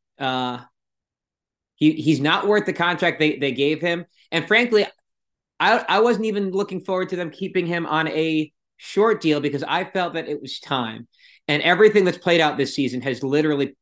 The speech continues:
like, vindicated that, that feeling, which is that, you know, he, one, okay, how long is that guy's body gonna hold up? He got hurt the first game. If anything, the, the snowball effect has been from that,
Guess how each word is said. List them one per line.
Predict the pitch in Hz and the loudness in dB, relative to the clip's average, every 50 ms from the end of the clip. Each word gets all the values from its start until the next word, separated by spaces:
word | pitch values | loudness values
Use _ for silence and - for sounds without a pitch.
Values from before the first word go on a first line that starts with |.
| _ _ - | _ _ -6
like, | 147 127 127 120 - - - _ _ _ _ _ _ _ _ _ _ _ _ _ - | -4 -4 -4 -4 -6 -10 -20 _ _ _ _ _ _ _ _ _ _ _ _ _ -14
vindicated | 120 107 151 156 160 151 151 143 - 143 135 123 127 120 | -2 2 2 4 4 4 0 2 2 2 2 2 2 0
that, | 131 127 - - 120 | -2 -4 -4 -6 -8
that | 131 127 - - | -8 -8 -10 -8
feeling, | - - 156 160 143 120 107 110 | -2 0 2 2 2 -2 -6 -10
which | 120 - - | -12 -10 -10
is | 143 117 98 | -10 -4 -2
that, | 143 139 139 135 113 - - - _ _ _ _ _ _ _ _ _ _ _ _ _ _ _ _ _ _ - | 0 0 0 0 -2 -6 -16 -20 _ _ _ _ _ _ _ _ _ _ _ _ _ _ _ _ _ _ -6
you | 139 139 | -4 -2
know, | 131 127 120 123 120 - | -2 0 -2 -2 -4 -6
he, | 120 - 139 139 139 | -8 -6 -4 -4 -4
one, | 151 131 139 147 160 175 185 196 208 202 185 - | -2 0 2 2 2 2 2 0 -2 -4 -6 -6
okay, | - 151 147 160 147 123 | -8 -6 -2 -2 -2 0
how | 127 147 156 | 0 0 2
long | 165 170 165 165 | 2 0 0 0
is | 143 | 0
that | 165 156 147 131 160 | -2 -2 -2 -2 -4
guy's | 156 147 131 | -4 -4 -4
body | - 143 139 139 139 139 | -4 -4 -6 -4 -4 -4
gonna | 139 135 131 | -6 -6 -8
hold | 123 135 131 131 127 | -8 -8 -8 -6 -6
up? | 139 139 - _ | -8 -8 -10 _
He | - 190 196 | -4 -2 0
got | 156 208 190 151 | 2 2 2 2
hurt | 143 190 226 214 220 | 2 0 0 2 0
the | 202 - | -2 -6
first | - 208 208 202 202 - - | -4 -2 -2 -2 -2 -2 -2
game. | 208 214 202 156 127 117 - _ _ - | -2 0 0 -2 -4 -8 -12 _ _ -10
If | 160 - | -8 -6
anything, | 190 208 214 208 208 190 - - _ _ _ _ _ _ _ - | -4 -2 -2 0 -2 -2 -6 -10 _ _ _ _ _ _ _ -10
the, | 139 165 165 160 160 - 147 | -4 -2 0 0 -2 -4 -6
the | 131 156 151 147 | -4 -4 -4 -2
snowball | 139 - - 180 196 226 196 214 202 180 | -4 -6 -4 -4 -4 -2 0 0 0 0
effect | 160 - - 165 147 - - | -2 -2 -6 -6 -6 -6 -8
has | 147 127 | -10 -6
been | 131 156 147 147 | -4 -6 -6 -6
from | - - 147 139 | -6 -8 -6 -2
that, | 143 147 123 113 - | -2 -2 -2 -2 -6